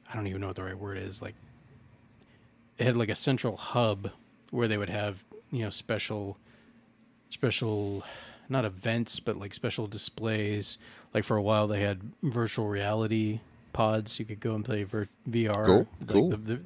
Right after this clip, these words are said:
Speaker 1: some of the very earliest V R back in the nineties.
Speaker 2: But that was
Speaker 1: <clears throat>
Speaker 2: nightmare-inducing.
Speaker 1: Um, no, it w-, I mean, it's polygonal, so it was like
Speaker 2: That's what I meant. I'm joking.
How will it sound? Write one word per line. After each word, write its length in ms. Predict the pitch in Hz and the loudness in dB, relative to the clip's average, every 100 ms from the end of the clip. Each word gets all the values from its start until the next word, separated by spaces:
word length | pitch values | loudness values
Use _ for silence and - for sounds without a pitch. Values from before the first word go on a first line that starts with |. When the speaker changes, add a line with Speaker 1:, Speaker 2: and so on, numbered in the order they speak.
| - | -6
Speaker 1:
some 140 | 147 | -2
of 60 | 117 | 0
the 60 | 101 | 0
very 220 | 107 104 | -2 -2
earliest 420 | 107 107 104 101 | -4 -4 -4 -6
V 220 | - 110 110 | -4 -2 0
R 240 | 104 107 | -2 -4
back 180 | 104 101 | -4 -6
in 60 | 107 | -4
the 60 | |
nineties. 420 | 104 107 104 104 - - - - - 80 | -4 -4 -6 -6 -10 -20 -20 -20 -12 2
Speaker 2:
But 160 | 95 87 | 6 8
that 120 | 110 | 8
was 160 | 87 98 | 8 8
Speaker 1:
<clears throat> 80 | |
Speaker 2:
nightmare-inducing. 680 | 113 117 90 80 78 73 - 73 - - - - - | 6 6 6 4 0 -4 -8 -10 -14 -20 -20 -10 4
Speaker 1:
Um, 260 | 139 165 147 | 6 6 6
no, 400 | 156 190 196 196 | 6 8 8 4
it 40 | |
w-, 200 | 156 185 - | 4 2 4
I 80 | 185 | 6
mean, 140 | 175 | 8
it's 100 | 151 | 6
polygonal, 680 | - - 160 117 120 135 135 | 4 2 2 4 2 4 4
so 180 | 131 123 | 4 2
it 40 | 120 | 2
was 180 | 107 | 0
like 180 | 117 107 - | -2 -4 4
Speaker 2:
That's 240 | 104 95 | 6 6
what 100 | - 76 | 4 2
I 40 | |
meant. 220 | 76 71 | 4 2
I'm 140 | 71 71 | 2 2
joking. 440 | 78 76 76 76 | 4 2 0 -8